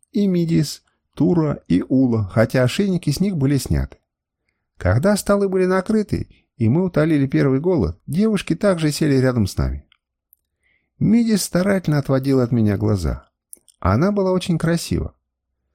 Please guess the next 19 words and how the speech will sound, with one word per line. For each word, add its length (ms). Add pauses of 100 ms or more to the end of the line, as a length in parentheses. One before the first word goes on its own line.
(280)
Подойдя 420
к 120
Табу, 380
она 240
опустилась 640
рядом 320
с 120
ним 280 (420)
на 80
колени. 560 (1120)
"Никогда 520
не 120
думал", — 300
заметил 420
Таб, 320
обнимая 400
её 140
за 140
плечи, 400